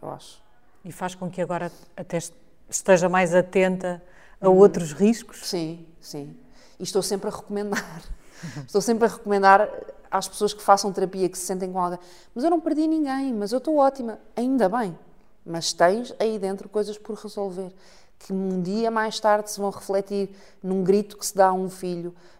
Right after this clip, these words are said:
Speaker 1: numa reação que se tem de um namorado que fechou a porta com mais força, do que for. Há coisa, todos nós temos gavetas que precisam, pelo menos, de ser abertas, olhadas com mais atenção,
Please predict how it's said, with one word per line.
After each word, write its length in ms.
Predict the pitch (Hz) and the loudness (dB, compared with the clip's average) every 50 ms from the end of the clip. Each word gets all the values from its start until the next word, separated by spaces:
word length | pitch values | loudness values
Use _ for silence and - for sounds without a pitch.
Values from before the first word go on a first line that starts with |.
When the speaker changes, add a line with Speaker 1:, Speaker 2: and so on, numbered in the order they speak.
| - | -6
Speaker 1:
numa 160 | - 175 170 165 | -4 -2 -2 -2
reação 500 | 160 180 165 175 175 - - 190 196 190 | 0 0 0 0 0 0 -2 -2 -2 -4
que 100 | - - | -6 -10
se 80 | - - | -10 -6
tem 280 | - 202 196 190 185 | -4 -2 -2 -2 -2
de 80 | 180 180 | -4 -4
um 80 | 185 | -4
namorado 400 | 185 180 180 175 175 180 175 175 | -4 -2 0 2 4 2 2 2
que 60 | 175 - | -2 -14
fechou 200 | - - 202 185 | -8 -4 -4 -2
a 40 | |
porta 260 | 180 190 196 190 190 180 | 0 0 -2 -2 -2 -6
com 100 | 190 185 | -8 -8
mais 220 | 175 170 165 - | -8 -8 -10 -10
força, 420 | - - 160 160 165 - - 170 170 - - - - - - - - - - - 135 - - 196 | -8 -8 -8 -6 -6 -8 -10 -10 -12 -14 -20 -20 -20 -20 -20 -20 -20 -16 -12 -10 -8 -6 -6 -6
do 120 | 185 233 | -6 -6
que 120 | 233 - | -6 -8
for. 360 | - - - 262 240 180 - - - - - - - - - - - - - - - - | -6 0 4 4 4 4 2 -4 -18 -20 -20 -20 -20 -20 -20 -20 -20 -20 -20 -12 -4 0
Há 100 | 160 165 | 0 0
coisa, 420 | - - - - 226 240 247 240 240 | -2 -2 -2 2 2 2 2 0 -2
todos 380 | - - - 269 277 220 214 | -4 0 2 2 2 2 0
nós 280 | 226 226 220 220 220 214 | -2 -2 -2 -2 -4 -6
temos 440 | - - 220 220 220 208 185 185 190 | -8 -8 -6 -4 -4 -6 -6 -8 -6
gavetas 800 | 175 190 185 170 175 190 196 196 - 202 202 196 - - - - - - - - - - - - - - | -2 -2 -2 0 0 0 0 0 -2 -6 -6 -6 -8 -12 -14 -16 -20 -20 -20 -20 -20 -20 -20 -20 -20 -16
que 160 | - - 185 | -12 -10 -10
precisam, 480 | 180 190 - - - 233 220 226 233 226 | -10 -12 -12 -10 -8 -6 -6 -6 -6 -6
pelo 220 | 226 - 226 233 | -8 -10 -10 -8
menos, 160 | 277 294 277 | -8 -8 -8
de 60 | - | -10
ser 200 | - - - 262 | -8 -6 -4 -4
abertas, 960 | 240 220 202 214 233 254 262 262 262 - 269 254 254 254 247 240 233 - - - - - _ - - - - _ - - - - - - - - | -4 -2 0 2 2 2 2 0 -2 -2 0 0 0 -2 -4 -8 -12 -18 -20 -20 -20 -20 _ -20 -20 -20 -20 _ -20 -20 -20 -20 -20 -16 -6 -2
olhadas 540 | - 214 220 220 226 233 233 226 220 220 | 0 4 6 6 6 6 6 4 0 -2
com 120 | - - 220 | -4 -6 -6
mais 240 | 214 214 202 190 190 | -4 -2 -2 -2 -4
atenção, 680 | 185 - 190 175 165 - - 196 202 214 220 220 220 | -6 -8 -8 -10 -10 -6 -4 -4 -2 -2 -4 -6 -8